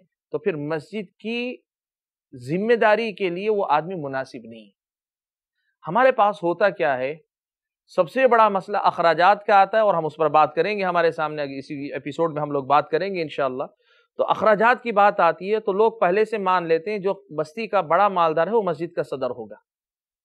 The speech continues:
अल्लाह करे हो, उसका पैसा भी जायज़ जगह पे, अच्छी जगह पे खर्च हो,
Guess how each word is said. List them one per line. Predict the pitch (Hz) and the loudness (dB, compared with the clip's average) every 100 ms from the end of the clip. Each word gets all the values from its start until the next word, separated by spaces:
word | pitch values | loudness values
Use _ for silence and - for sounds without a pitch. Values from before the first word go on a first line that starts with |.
| _ _ _ _ _ _ - | _ _ _ _ _ _ -6
अल्लाह | 214 269 | 0 2
करे | 262 269 | 4 4
हो, | 226 254 214 - 151 | 6 6 6 0 -12
उसका | - 202 | -2 0
पैसा | 196 190 220 | 2 0 0
भी | 214 190 | -2 0
जायज़ | 175 196 170 | 2 2 0
जगह | 185 185 | 0 0
पे, | 185 208 | 0 -2
अच्छी | 170 - 214 | -2 -4 -2
जगह | 185 185 | 0 -2
पे | 180 175 | -4 -4
खर्च | 180 151 - | -4 -4 -4
हो, | 190 214 | -4 -6